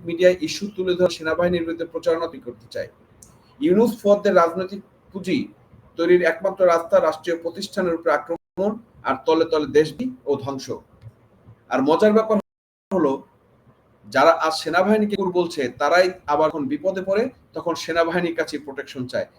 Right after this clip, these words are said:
যেমন গোপালগঞ্জে আমরা দেখেছি, যখন জনতার প্রতিরোধের মধ্যে পড়েছিল, তখন সেনাবাহিনী এসিপিতে করে বেঁচে ফিরেছিল এই কাটাল, কালাপাটা, হাসনাত সহ শুরু করে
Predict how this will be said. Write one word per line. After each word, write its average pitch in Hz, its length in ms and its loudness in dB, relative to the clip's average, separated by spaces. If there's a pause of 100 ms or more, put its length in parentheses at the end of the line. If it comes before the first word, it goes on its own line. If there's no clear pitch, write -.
(120)
যেমন 147 240 0
গোপালগঞ্জে 156 640 0
আমরা 143 200 -2
দেখেছি, 180 520 -4 (200)
যখন 143 260 -2
জনতার 151 400 0
প্রতিরোধের 165 500 -6
মধ্যে 151 320 -8
পড়েছিল, 180 420 -4 (380)
তখন 143 260 2
সেনাবাহিনী 156 540 -2
এসিপিতে 185 580 -6
করে 143 200 0
বেঁচে 135 260 -4
ফিরেছিল 135 460 -2 (300)
এই 135 380 -2
কাটাল, 147 320 2
কালাপাটা, 147 580 2
হাসনাত 131 420 -6
সহ 143 220 0
শুরু 151 220 -6
করে 185 280 0